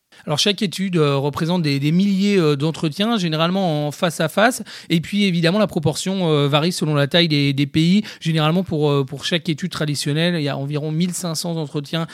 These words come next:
en Allemagne, il y en a cinq cents au Luxembourg et, euh, il y en avait à l'époque, euh, des, des vingt-huit, euh, toute récente époque, euh, mille trois cents en Angleterre, dont trois cents par exemple en Irlande du Nord, hein. Tout cela est très, euh, est très balancé.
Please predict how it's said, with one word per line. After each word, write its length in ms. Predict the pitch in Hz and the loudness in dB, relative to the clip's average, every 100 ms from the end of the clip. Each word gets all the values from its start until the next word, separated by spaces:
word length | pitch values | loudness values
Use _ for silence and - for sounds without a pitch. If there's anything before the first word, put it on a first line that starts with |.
| - - | -8 -2
en 100 | 156 | 0
Allemagne, 540 | 143 147 156 175 180 | 2 2 2 2 2
il 20 | |
y 40 | 151 | 0
en 80 | |
a 60 | 147 | 0
cinq 180 | - 156 | -2 -4
cents 200 | - 165 | -2 -2
au 40 | |
Luxembourg 680 | 151 - 135 135 175 196 185 - - | -2 -2 -6 0 2 4 2 -2 -10
et, 300 | - 196 190 | 0 4 4
euh, 100 | 143 | 4
il 40 | 143 | 2
y 40 | |
en 80 | 143 | 0
avait 220 | 139 160 | 0 -2
à 40 | 165 | -2
l'époque, 380 | 131 160 151 | -2 -6 -6
euh, 140 | 139 127 | -6 -6
des, 260 | 131 131 | -6 -6
des 160 | 127 139 | -6 -4
vingt-huit, 580 | 151 143 - 185 196 175 139 - - - | -2 -4 -2 -2 0 2 0 -2 -16 -4
euh, 420 | 156 156 151 147 | 2 4 4 2
toute 220 | 139 180 - | 0 -4 -2
récente 420 | 156 143 165 147 | -2 -2 -4 -2
époque, 480 | 151 190 202 190 165 | -2 2 2 4 2
euh, 140 | 151 | 2
mille 180 | 175 185 | 2 0
trois 240 | - 170 | 0 0
cents 300 | 165 190 175 | 2 0 0
en 80 | 156 | 0
Angleterre, 420 | 156 147 151 185 | 2 0 0 -2
dont 120 | 151 | -2
trois 200 | 135 151 | -6 -4
cents 160 | 135 147 | -4 -6
par 140 | 147 | -6
exemple 260 | 127 147 147 | -6 -6 -4
en 180 | 135 135 | -2 0
Irlande 280 | 151 151 151 | 2 2 0
du 140 | 143 | -2
Nord, 180 | 127 110 | -2 -4
hein. 60 | 123 | -6
Tout 140 | 170 | -6
cela 260 | - 156 143 | 0 0 0
est 80 | |
très, 260 | - 170 165 | 0 2 2
euh, 220 | 139 131 | 2 0
est 60 | 131 | 0
très 180 | - 160 | 0 2
balancé. 420 | 151 139 120 | 2 0 -4